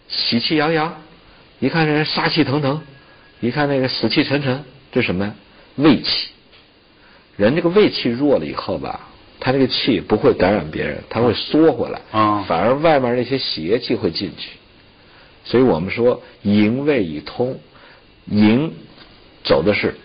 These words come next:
Speaker 1: 血管，动脉、静脉、血管是通畅的，没有淤血，没有血栓。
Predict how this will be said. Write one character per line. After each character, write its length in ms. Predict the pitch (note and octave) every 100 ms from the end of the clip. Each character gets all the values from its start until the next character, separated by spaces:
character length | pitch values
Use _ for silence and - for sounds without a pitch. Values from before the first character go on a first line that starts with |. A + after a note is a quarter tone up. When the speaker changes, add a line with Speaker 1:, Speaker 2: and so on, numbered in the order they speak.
| - - -
Speaker 1:
血 180 | - A2
管， 140 | A2 - - - - - - - - - -
动 160 | - B2
脉、 160 | A#2+ G2+
静 220 | B2 A2+
脉、 180 | A2 -
血 160 | - A#2
管 160 | F2
是 60 | G2+
通 180 | C3 C3+
畅 240 | D3+ F#2
的， 80 | - - -
没 120 | A2
有 120 | G#2
淤 140 | A2+
血， 280 | B2 - -
没 100 | F#2
有 120 | A#2 G2+
血 200 | - D#2+
栓。 320 | - B2